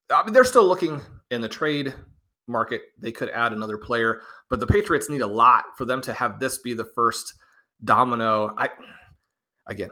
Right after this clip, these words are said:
it looks good for Tyquan. On the other side of it, you mentioned that James Robinson contract. We love Robinson. It was a little bit weird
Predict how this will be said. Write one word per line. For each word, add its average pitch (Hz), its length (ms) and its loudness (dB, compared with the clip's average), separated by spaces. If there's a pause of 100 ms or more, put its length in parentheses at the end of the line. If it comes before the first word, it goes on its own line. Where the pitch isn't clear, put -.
(120)
it 127 40 -2
looks 143 200 -2
good 139 160 -4
for 120 80 -4
Tyquan. 131 380 0
On 117 120 -2
the 139 60 0
other 180 120 6
side 175 180 4
of 139 100 -2
it, 117 60 -4
you 127 100 -4
mentioned 135 280 -6
that 107 120 -6
James 127 240 -4
Robinson 131 300 -2
contract. 131 360 -2
We 233 100 -2
love 180 320 2
Robinson. 165 520 2
It - 80 -6
was 120 140 -4
a 120 60 -2
little 165 260 0
bit 151 200 -2
weird 139 400 -2